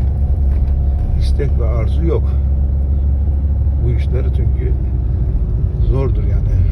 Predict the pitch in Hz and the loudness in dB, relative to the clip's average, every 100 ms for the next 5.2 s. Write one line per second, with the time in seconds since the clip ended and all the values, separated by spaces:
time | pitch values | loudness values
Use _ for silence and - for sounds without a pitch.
0 | - - - - - - - - - - | 2 2 0 2 2 2 2 2 2 2
1 | - - - - - - 117 - - - | 2 2 2 0 2 0 0 2 2 2
2 | - - - - - - - - - - | 2 2 2 2 2 2 0 0 -2 0
3 | - - - - - - - - - - | -2 -4 -4 -4 -4 -4 -4 -4 -4 -2
4 | 123 117 117 120 123 117 117 113 - - | -2 -2 -2 -2 0 0 2 2 2 0
5 | - | 0